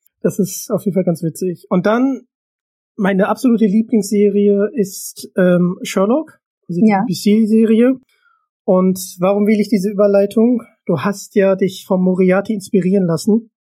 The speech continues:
Speaker 1: und Mister Grey erschaffen.
Speaker 2: Ja.
Speaker 1: Und in Botschaft aus der Unterwelt taucht er das erste Mal auf. Wie,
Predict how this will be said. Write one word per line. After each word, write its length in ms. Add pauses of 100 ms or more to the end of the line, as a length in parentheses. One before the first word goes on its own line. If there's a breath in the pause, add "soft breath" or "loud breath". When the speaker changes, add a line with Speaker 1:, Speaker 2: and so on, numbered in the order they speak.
(460)
Speaker 1:
und 160
Mister 280
Grey 480
erschaffen. 640 (540)
Speaker 2:
Ja. 300 (100)
Speaker 1:
Und 400
in 300
Botschaft 320
aus 160
der 100
Unterwelt 680
taucht 220
er 80
das 160
erste 240
Mal 140
auf. 280 (320)
Wie, 440